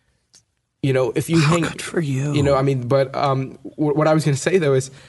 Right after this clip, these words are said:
Speaker 1: I was, uh, I had an interview in,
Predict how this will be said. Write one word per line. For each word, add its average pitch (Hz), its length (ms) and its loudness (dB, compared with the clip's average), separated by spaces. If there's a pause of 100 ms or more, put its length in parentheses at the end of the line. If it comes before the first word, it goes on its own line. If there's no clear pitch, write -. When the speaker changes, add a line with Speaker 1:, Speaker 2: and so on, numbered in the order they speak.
(300)
Speaker 1:
I 131 120 0
was, 139 180 0
uh, 50 160 -8 (560)
I 131 140 2
had 160 280 2
an 151 200 -2 (200)
interview 123 520 0 (760)
in, 120 180 -2